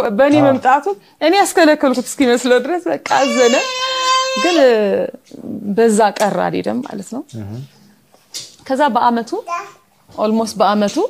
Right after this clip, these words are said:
Speaker 1: እ፣ ፕሮሰስ ተደረገ። አመት ከምናምን አሁን እንደዛ።
Speaker 2: እህ።
Speaker 1: ከዛ «አሁን ትሄዳለህ» አልኩት።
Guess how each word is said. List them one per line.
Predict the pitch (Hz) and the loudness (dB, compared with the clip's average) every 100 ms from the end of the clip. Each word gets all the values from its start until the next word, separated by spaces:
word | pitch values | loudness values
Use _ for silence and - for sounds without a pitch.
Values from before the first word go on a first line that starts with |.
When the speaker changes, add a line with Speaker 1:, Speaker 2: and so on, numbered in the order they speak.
| - _ _ _ _ _ - | -6 _ _ _ _ _ -6
Speaker 1:
እ፣ | 185 185 | -4 -4
ፕሮሰስ | - 226 196 185 | -6 -8 -6 -6
ተደረገ። | 190 - - - 214 - | -6 -4 -2 -4 -6 -4
አመት | 220 269 | -2 -4
ከምናምን | - 349 262 190 170 | -2 -2 0 0 -2
አሁን | 156 160 | -4 -4
እንደዛ። | 170 175 190 175 _ | -6 -8 -12 -14 _
Speaker 2:
እህ። | 107 95 127 - _ | -14 -12 -16 -18 _
Speaker 1:
ከዛ | - 349 | -4 2
«አሁን | 508 508 | 4 4
ትሄዳለህ» | 427 370 233 170 165 | 4 4 4 2 0
አልኩት። | 320 269 - | -2 -4 -10